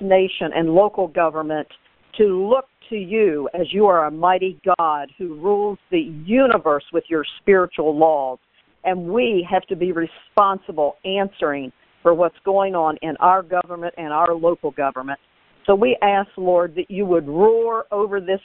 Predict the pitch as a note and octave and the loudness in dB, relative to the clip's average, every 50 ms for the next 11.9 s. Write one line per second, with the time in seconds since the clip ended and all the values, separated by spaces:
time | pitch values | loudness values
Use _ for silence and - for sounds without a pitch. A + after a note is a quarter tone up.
0 | _ F#3 F3+ F#3 G3 G3 G3+ G#3 - - A3 G#3 G3 G3 G3+ - _ _ _ _ | _ -8 -2 0 0 0 0 -2 -6 -4 -4 -4 -4 -4 -8 -14 _ _ _ _
1 | _ _ _ - F3 G3 F#3+ - F3+ F3+ G#3+ A3+ A3 A3 G#3 G#3 F#3 F3 D#3 - | _ _ _ 0 2 2 2 2 -2 -2 0 0 2 2 2 2 2 2 0 -6
2 | _ F3 G3 G3+ G3+ G#3+ A3 G#3+ G#3 - _ F3+ F3 - - - - A#3 A3+ A3+ | _ -2 0 0 0 0 -2 -4 -6 -4 _ -4 -4 -4 -8 -2 0 2 2 2
3 | G#3+ G#3+ A3 G#3 - - F3 E3+ D#3+ E3+ F3+ G3 G#3 G#3 G3+ - - F3+ E3 D3 | 2 0 0 -2 -2 -2 -2 0 2 4 4 4 2 -2 -4 -6 -4 -2 -2 -4
4 | C#3 C#3+ - G3+ G3+ G3+ G3+ G#3 G#3 G3+ F#3 F3 E3 D#3+ D#3+ D3+ D3+ D#3+ D#3 C#3 | -4 -4 -2 -2 0 0 0 -2 -2 -2 0 2 2 2 2 2 0 -2 -4 -4
5 | - - - A3 G#3+ G3+ F3+ E3 D#3+ E3 F3 G3 G3+ G3+ - _ - A3 F#3 - | -6 -4 -2 0 0 2 0 -2 -2 0 0 0 0 0 -4 _ -4 -4 -2 0
6 | G3+ F#3+ F3+ G3 F#3 E3 F#3 F3+ - - F3 F3+ F3+ F#3+ F#3+ - - - F#3+ F#3 | 0 0 0 0 -2 -2 -4 -4 -4 -4 0 2 2 2 2 -2 -4 -4 -2 -2
7 | F3+ F#3+ - _ _ _ - _ _ _ D#3+ F#3 F#3 - - F#3 F3+ G#3 A3 A3+ | -2 -6 -10 _ _ _ -20 _ _ _ 2 2 2 2 0 -6 -2 2 2 2
8 | A3+ A3+ A3 G#3+ A3 A3 _ _ _ _ _ _ _ D3+ F3 G#3+ A3+ A3+ G3+ A#3 | 2 2 0 -2 -4 -6 _ _ _ _ _ _ _ -16 -10 -8 -6 -2 0 0
9 | - - - _ _ - A3+ A#3 A#3+ B3+ B3+ A#3 - _ - A#3 A3 G#3 F3 E3 | 0 -2 -6 _ _ -6 -4 -2 -2 -2 -4 -6 -8 _ 0 2 2 2 0 -4
10 | D#3+ E3+ A3 A#3 A#3 A3+ G3+ F3+ E3 D#3+ - - F#3+ F#3+ G3 F#3+ - G#3+ G3 - | 0 2 2 4 4 2 2 0 0 -2 -4 -2 -2 -2 -2 0 2 2 2 4
11 | - F3+ G3 G#3 G#3 G3 F3 G#3 G3+ G3+ G3 F#3 F3 D#3+ D3 C#3 C#3 | 4 4 4 4 0 -2 -4 -4 -4 -4 -4 -6 -10 -10 -10 -12 -14